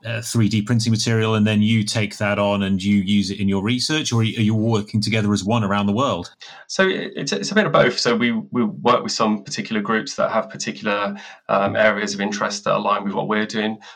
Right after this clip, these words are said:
Speaker 2: but also when people have published research that's relevant to what we're doing, we can incorporate those ideas into our model systems that we're trying to build as well.
Speaker 1: Fantastic. And,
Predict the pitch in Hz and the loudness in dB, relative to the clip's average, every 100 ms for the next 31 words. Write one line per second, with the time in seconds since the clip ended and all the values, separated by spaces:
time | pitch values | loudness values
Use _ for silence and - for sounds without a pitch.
0 | - 117 135 139 123 110 110 104 113 104 | -6 -2 0 2 2 2 0 0 -4 -4
1 | 107 101 101 120 - 107 104 - 110 110 | -4 -4 -2 -4 -4 -6 -6 0 2 2
2 | - - 104 - 110 104 104 - 101 104 | 0 -6 -6 0 0 0 -4 -4 -4 -2
3 | 104 101 101 101 98 - - - 107 107 | -4 -4 -6 -6 -8 -16 -10 -4 -2 -2
4 | 95 - - 110 98 - 110 110 101 104 | -6 -14 -4 -2 -2 -2 -2 0 0 0
5 | 101 104 101 98 101 101 98 - 98 95 | 0 -2 -2 -4 -4 -6 -6 -2 -2 0
6 | 101 101 101 101 - 101 95 85 95 98 | -2 -4 -8 -10 -10 -10 -10 -10 -8 -8
7 | 92 104 101 - 110 101 - 160 120 175 | -8 -10 -12 -14 -12 -10 -6 -6 -4 -4
8 | 190 110 107 151 | -2 -2 0 -2